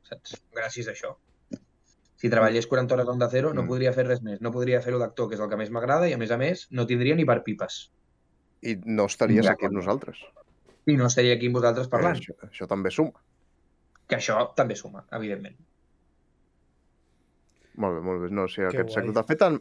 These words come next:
Speaker 2: en, en Van Gordó, eh, fa uns dies ho, ho estem parlant, des de que vam entrevistar, per exemple, en Hirokus, que és un creador de contingut en català,
Speaker 1: Sí.
Speaker 2: i és que també ens preguntàvem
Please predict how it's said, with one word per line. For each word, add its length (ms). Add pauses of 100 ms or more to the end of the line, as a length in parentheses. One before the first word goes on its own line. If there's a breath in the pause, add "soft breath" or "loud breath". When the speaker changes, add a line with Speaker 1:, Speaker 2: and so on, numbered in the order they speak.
Speaker 2:
en, 240
en 200
Van 160
Gordó, 400 (120)
eh, 140 (180)
fa 140
uns 160
dies 240
ho, 180
ho 80
estem 280
parlant, 320
des 180
de 80
que 320
vam 220
entrevistar, 480
per 100
exemple, 320 (100)
en 180 (100)
Hirokus, 360
que 80
és 60
un 60
creador 260
de 60
contingut 340
en 80
català, 340 (340)
Speaker 1:
Sí. 220 (380)
Speaker 2:
i 160
és 180 (320)
que 540
també 460
ens 200
preguntàvem 920